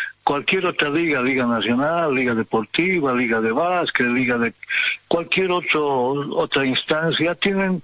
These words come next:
la libertad y aplaudimos, ¿no?, de que se propaguen el básquetbol y se difunda de mejor manera. Pero, eh, la administración y el, y el tema, eh,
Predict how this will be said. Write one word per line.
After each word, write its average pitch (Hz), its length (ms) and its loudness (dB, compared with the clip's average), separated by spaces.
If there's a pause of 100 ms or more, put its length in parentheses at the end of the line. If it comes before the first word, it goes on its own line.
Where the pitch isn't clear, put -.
(340)
la 147 140 2
libertad 139 540 0
y 208 80 2
aplaudimos, 214 720 0
¿no?, 202 200 2
de 180 120 0
que 156 160 0
se - 80 -2 (140)
propaguen 147 580 0 (480)
el 131 160 2
básquetbol 139 920 0
y 120 140 2
se 117 140 0
difunda 123 480 0
de 113 120 2
mejor 110 320 0
manera. 107 480 0 (580)
Pero, 190 680 2
eh, - 20 2
la 135 120 2
administración 139 960 0
y 135 180 2
el, 127 540 0
y 147 220 2
el 127 100 -2 (580)
tema, 160 500 0 (580)
eh, 135 760 0